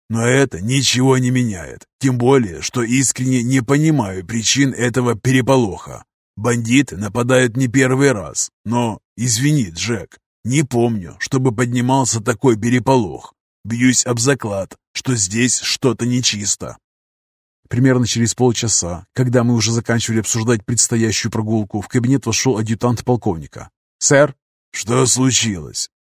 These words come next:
Бисфорд поднял голову от стола, на котором мы разложили схемы и расчёты. «Вам радиограмма, сэр!»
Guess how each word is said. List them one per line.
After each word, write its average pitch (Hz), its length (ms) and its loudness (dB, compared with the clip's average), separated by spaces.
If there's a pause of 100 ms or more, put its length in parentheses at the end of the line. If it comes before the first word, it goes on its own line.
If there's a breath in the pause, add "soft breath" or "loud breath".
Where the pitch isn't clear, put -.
(220)
Бисфорд 110 500 -2
поднял 127 280 2
голову 113 320 2
от 107 80 -4
стола, - 440 -6 (220)
на 120 100 -2
котором 123 360 2
мы 117 100 2
разложили 113 440 0
схемы 123 380 0
и 107 60 0
расчёты. 110 580 -4 (380)
«Вам 170 240 6
радиограмма, 160 640 4
сэр!» 113 340 2